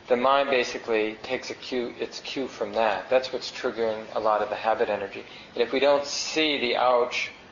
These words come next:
or the feeling of release and comfort or pleasantness, if we don't see that clearly,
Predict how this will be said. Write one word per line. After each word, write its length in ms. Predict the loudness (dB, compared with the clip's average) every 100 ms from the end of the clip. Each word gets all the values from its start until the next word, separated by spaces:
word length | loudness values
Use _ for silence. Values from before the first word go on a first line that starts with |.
| -20 -12 -2
or 100 | 2
the 140 | 2
feeling 440 | 0 0 2 4 4
of 140 | 4
release 580 | 2 4 4 2 -2 -6
and 120 | -8
comfort 520 | -2 -2 -2 0 2
or 120 | 2
pleasantness, 800 | -2 0 2 2 0 -4 -6 -6 -14 -20 -20 -6
if 80 | 0
we 60 |
don't 240 | 4 2 0
see 400 | -2 0 2 2
that 440 | 4 4 2 -2 -10 -20 -20 -20 -20
clearly, 680 | -10 2 6 6 6 4 2